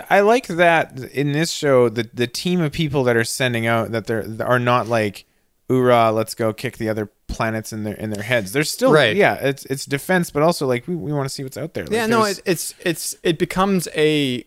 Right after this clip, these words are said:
Speaker 2: we wanna see what's out there because there's this threat looming.
Speaker 1: Yeah, yeah.
Speaker 2: And we wanna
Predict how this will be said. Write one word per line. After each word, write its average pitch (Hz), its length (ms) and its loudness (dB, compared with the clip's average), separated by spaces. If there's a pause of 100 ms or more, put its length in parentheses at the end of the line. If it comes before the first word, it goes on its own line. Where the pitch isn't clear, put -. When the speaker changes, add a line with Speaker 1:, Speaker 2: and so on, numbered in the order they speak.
Speaker 2:
we 147 200 2
wanna 185 200 2
see - 160 -2
what's 156 240 4
out 143 260 4
there 123 300 4
because 135 960 0
there's 127 220 0
this 113 200 -6 (180)
threat 135 500 0
looming. 123 480 2
Speaker 1:
Yeah, 131 400 2
yeah. 117 140 2
Speaker 2:
And 117 100 2
we 127 80 2
wanna 131 440 0